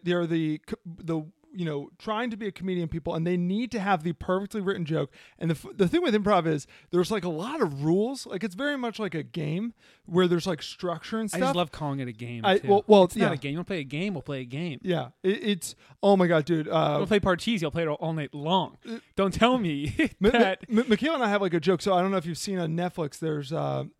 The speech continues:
Speaker 1: s-, uh, Thomas Middleditch and, uh, that, the guy from Parks and Rec. He, they, they have, like, an improv show
Speaker 2: Yeah.
Speaker 1: where they basically just videotape their improv. And granted, we watched Hamilton last week, and, like,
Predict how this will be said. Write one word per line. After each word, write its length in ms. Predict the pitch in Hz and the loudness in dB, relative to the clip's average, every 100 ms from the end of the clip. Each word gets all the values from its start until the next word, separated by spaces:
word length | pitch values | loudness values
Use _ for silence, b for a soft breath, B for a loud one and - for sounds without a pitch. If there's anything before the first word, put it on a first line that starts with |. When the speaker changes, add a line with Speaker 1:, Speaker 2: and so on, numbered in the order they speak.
| _ _ _ | _ _ _
Speaker 1:
s-, 240 | 175 - - | -20 -14 -4
uh, 540 | 180 165 147 143 139 139 - b b b b _ | -2 0 -2 -2 -4 -8 -12 b b b b _
Thomas 340 | - 214 214 | -6 -2 -2
Middleditch 600 | 175 202 196 190 196 - - | -2 0 0 -2 -4 -6 -10
and, 360 | 185 170 160 151 | -6 -6 -4 -4
uh, 460 | 165 151 143 139 147 | -2 -2 -2 -4 -6
that, 240 | 165 170 165 - | -4 -4 -4 -6
the 140 | 160 | -6
guy 240 | 180 180 175 | -2 -2 -2
from 160 | 185 | -6
Parks 300 | - 180 - | -6 -6 -4
and 100 | 170 | -4
Rec. 320 | 151 170 - - b b b | -2 -4 -6 -18 b b b
He, 220 | _ 202 240 | _ -10 0
they, 180 | 180 - | 2 6
they 180 | 208 | 6
have, 220 | 196 202 190 | 6 4 2
like, 200 | 180 190 | 2 2
an 100 | 190 | 0
improv 720 | 196 185 180 190 165 165 156 - - _ _ _ _ _ _ _ _ _ - | -2 -2 -2 -2 0 -2 -4 -8 -20 _ _ _ _ _ _ _ _ _ -12
show 560 | - 202 170 147 120 - | -4 0 0 0 -8 -4
Speaker 2:
Yeah. 240 | 190 190 - _ | 0 0 -2 _
Speaker 1:
where 140 | 170 | 4
they 100 | 208 | 4
basically 320 | 220 285 - 247 | 4 0 0 -2
just 200 | 202 139 | -2 0
videotape 440 | 185 185 190 175 | 2 2 2 0
their 180 | 165 202 | 2 2
improv. 300 | 196 165 156 | 2 2 2
And 100 | 165 | -4
granted, 240 | 151 233 190 | 0 2 2
we 80 | 208 | 4
watched 300 | 214 202 - | 4 4 0
Hamilton 460 | 190 185 175 175 | -4 -4 -4 -6
last 320 | 156 151 143 | -6 -6 -8
week, 280 | 196 240 214 | -6 -4 -4
and, 160 | - 170 | -4 -4
like, 280 | 170 165 | -2 -2